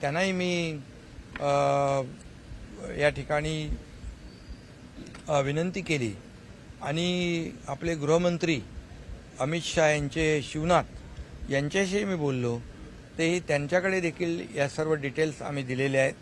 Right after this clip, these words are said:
आणि आपल्या पर्यटकांना, अ, पुन्हा आपल्याकडे, अ, सुरक्षित आणण्याचे उपाय, अ, अ, गृहमंत्री स्वतःच त्या ठिकाणी जात आहेत. त्यामुळे, अ,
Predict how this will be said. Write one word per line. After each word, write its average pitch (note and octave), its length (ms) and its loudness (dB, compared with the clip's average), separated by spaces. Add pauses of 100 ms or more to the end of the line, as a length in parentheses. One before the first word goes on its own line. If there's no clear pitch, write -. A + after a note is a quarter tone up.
(540)
आणि D3 240 0
आपल्या E3+ 640 4 (180)
पर्यटकांना, D3 640 2 (640)
अ, C3+ 240 6
पुन्हा D3+ 380 2
आपल्याकडे, D3 800 4 (440)
अ, D3+ 60 -2 (1300)
सुरक्षित D#3 400 2 (580)
आणण्याचे D3 440 0
उपाय, D#3 440 4 (380)
अ, D3 40 -4 (1080)
अ, C#3 260 -2 (240)
गृहमंत्री D3+ 460 0
स्वतःच E3 420 2
त्या E3+ 100 4
ठिकाणी D3+ 380 0
जात C#3 240 6
आहेत. C3+ 180 6 (600)
त्यामुळे, D3+ 680 4 (300)
अ, C#3 340 2